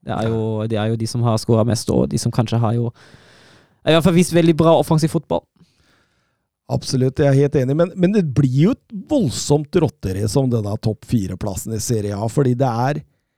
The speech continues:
Speaker 2: det er jo faktisk, altså, jeg tror at denne ligaen her kan bli den jevneste denne sesongen.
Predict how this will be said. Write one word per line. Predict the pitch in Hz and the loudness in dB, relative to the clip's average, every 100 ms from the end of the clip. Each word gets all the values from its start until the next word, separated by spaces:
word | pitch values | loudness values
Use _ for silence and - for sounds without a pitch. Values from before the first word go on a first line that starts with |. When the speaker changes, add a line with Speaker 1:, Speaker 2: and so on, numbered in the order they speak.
| _ _ _ | _ _ _
Speaker 2:
det | 180 | -2
er | 120 117 120 | -2 -2 2
jo | 170 208 214 208 208 190 - | 4 4 4 2 0 -6 -12
faktisk, | 170 - - 131 - 156 160 | -18 -6 -2 -2 2 2 2
altså, | 165 160 202 - _ _ _ _ _ _ _ _ _ _ _ _ 165 | 2 0 0 -8 _ _ _ _ _ _ _ _ _ _ _ _ -4
jeg | 143 127 254 | -2 0 0
tror | - 147 135 180 | 2 2 2 2
at | 170 151 | 0 -2
denne | 160 139 123 | 0 0 2
ligaen | 131 110 127 135 | 0 0 0 0
her | 123 131 | 0 -2
kan | - 139 | -2 -2
bli | 127 117 110 | -2 -2 -2
den | 123 | -2
jevneste | 123 113 98 95 - 123 | -2 -2 -6 -10 -6 -4
denne | 113 98 | -4 -6
sesongen. | - 110 123 - | -8 -6 -8 -10